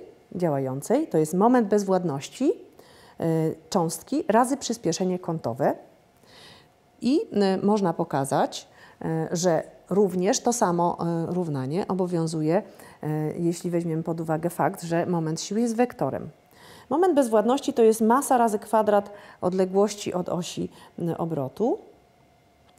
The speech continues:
a więc, e, to jest liczba, czyli, e, jeśli to jest liczba, to znaczy, że przyspieszenie kątowe musi być oczywiście też, e, wektorem i tak jest. I w-, nie zawsze jest tak, że,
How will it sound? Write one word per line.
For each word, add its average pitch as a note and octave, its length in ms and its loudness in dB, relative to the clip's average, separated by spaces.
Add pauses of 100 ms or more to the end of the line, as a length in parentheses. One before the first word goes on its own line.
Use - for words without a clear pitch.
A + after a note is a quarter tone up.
a F3 120 0
więc, E3+ 300 -2 (260)
e, D#3+ 160 0
to F#3+ 100 2
jest E3 180 2
liczba, D#3 480 2 (200)
czyli, F3 340 -4 (220)
e, E3 140 -2
jeśli F3+ 300 -2
to B3 120 0
jest G3 180 2
liczba, F#3 240 0
to G3 100 -2
znaczy, F#3+ 260 -4
że F3+ 80 -2
przyspieszenie F#3+ 540 -4
kątowe F3 400 -4
musi E3 280 -4
być D#3 260 -8 (180)
oczywiście E3+ 540 -4
też, D#3+ 320 -2 (340)
e, D#3 380 0
wektorem D#3+ 720 -2
i B3 120 -2
tak G3 300 0
jest. C#3+ 360 0 (300)
I C4+ 100 0
w-, - 280 -14 (520)
nie B3+ 260 8
zawsze D4 380 4
jest A3+ 300 0
tak, E3 300 2
że, F#3 280 2